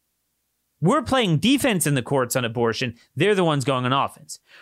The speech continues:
Where we are going on offense, you would say, is with Obamacare and guns. Okay? Because guns, it's blue states want to regulate guns, and we're going to the courts and saying you can't do that.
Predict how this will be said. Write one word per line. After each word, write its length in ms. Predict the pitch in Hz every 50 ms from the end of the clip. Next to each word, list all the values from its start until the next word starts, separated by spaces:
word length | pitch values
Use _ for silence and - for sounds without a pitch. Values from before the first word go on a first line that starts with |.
| - - -
Where 160 | 185 220 220
we 220 | 196 196 277 311 320
are 80 | 302
going 260 | 220 262 254 233 220
on 120 | 202 196 180
offense, 520 | 175 147 135 131 - 123 123 156 170 -
you 80 | 196 180
would 140 | 170 151 156
say, 160 | 190 175 160
is 120 | 156 139
with 140 | 160 160 147
Obamacare 800 | 160 151 143 151 147 147 147 151 147 - 147 139 147 165 165 -
and 200 | - 165 165 165
guns. 460 | 185 240 170 92 - - - - - - _ _ _ _ _ _ _ _ _ _ _ _ _ _ _ _ _ _ _ _ _ _ _ _ _ _ _ _ _ _ _ -
Okay? 320 | 131 127 147 131 147 185
Because 340 | 196 185 175 185 190 165 131
guns, 420 | 110 - 247 302 285 220 175 151 - - - - _ _ -
it's 240 | 185 190 180 - - _ _ -
blue 440 | 120 147 147 139 160 214 269 277
states 580 | 247 - - - 151 120 117 151 151 - - - _ _ _ -
want 260 | 131 127 160 165 156
to 100 | 147 131
regulate 760 | 120 113 120 131 139 135 131 190 185 185 190 196 190 - _ _ _ _ _ _ _ _ - -
guns, 560 | 156 139 113 98 95 107 131 143 - - - _ _ _ _ _ _ _ _ _ _ _ _ -
and 160 | 170 175 165
we're 180 | 175 269 302 254
going 260 | 262 269 269 254 214
to 80 | -
the 80 | 240 240
courts 320 | 240 294 285 254 247 -
and 100 | 196 185
saying 280 | 156 202 202 190 180 175
you 100 | 170 160
can't 260 | 165 175 160 135 120
do 140 | 117 107 85
that. 140 | - 60